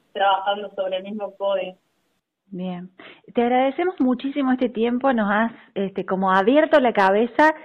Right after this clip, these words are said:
Speaker 2: y dejado la inquietud planteada. Ojalá mañana mucha gente participe en el sit de esta jornada, porque si querés una JAM, necesitas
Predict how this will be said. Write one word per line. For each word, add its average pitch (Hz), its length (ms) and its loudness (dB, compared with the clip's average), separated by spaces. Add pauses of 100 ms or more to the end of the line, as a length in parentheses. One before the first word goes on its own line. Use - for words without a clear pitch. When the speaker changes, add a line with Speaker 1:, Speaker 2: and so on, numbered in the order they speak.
(220)
Speaker 2:
y 208 100 -2
dejado 233 380 6
la 240 100 4
inquietud 202 480 0
planteada. 220 560 4
Ojalá 220 320 4
mañana 220 460 0
mucha 277 380 2
gente 254 580 0 (320)
participe 202 1080 0
en 220 300 0
el 185 220 -2 (100)
sit 240 320 -2 (280)
de 196 160 2
esta 202 200 -2
jornada, 247 800 4
porque 269 500 0 (160)
si 220 100 -2
querés 220 280 4
una 247 240 2
JAM, 262 380 2
necesitas 202 840 0